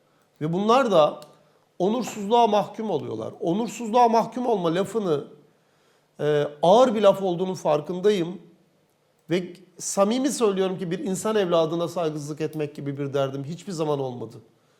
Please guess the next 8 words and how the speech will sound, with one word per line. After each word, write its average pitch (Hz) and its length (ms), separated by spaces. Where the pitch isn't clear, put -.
Yani 180 260
ben 208 260
s-, - 280
sokakta 220 460
yaşayan 233 360
canlılara 220 520
saygısızlık 139 580
etmem 113 300